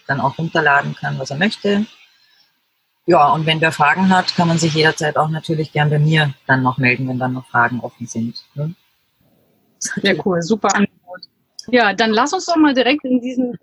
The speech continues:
Speaker 2: Kreis reingehen, was du sagtest, an Punkt null. Womit fängst du an?
Speaker 1: Also Punkt null ist bei mir wirklich der Redaktionsplan und wahrscheinlich werden da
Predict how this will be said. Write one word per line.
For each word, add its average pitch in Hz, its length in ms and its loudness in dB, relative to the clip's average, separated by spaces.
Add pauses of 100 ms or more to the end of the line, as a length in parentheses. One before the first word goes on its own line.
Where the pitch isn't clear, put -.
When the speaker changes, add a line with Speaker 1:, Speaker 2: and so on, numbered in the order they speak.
(120)
Speaker 2:
Kreis 226 460 0
reingehen, 247 420 2
was 233 160 -2
du 254 80 -2
sagtest, 254 680 0
an 247 260 4
Punkt 240 480 2 (100)
null. 220 340 2
Womit 220 500 0 (360)
fängst 220 280 -2
du 208 60 -2
an? 156 380 -2 (440)
Speaker 1:
Also 156 160 -4
Punkt 156 360 -6
null 190 400 2
ist - 240 -6
bei 170 80 -4
mir 180 560 0 (880)
wirklich 180 320 -4
der 165 100 0
Redaktionsplan 180 960 0
und 170 120 -8
wahrscheinlich 160 460 -4
werden 156 280 -2
da 156 100 0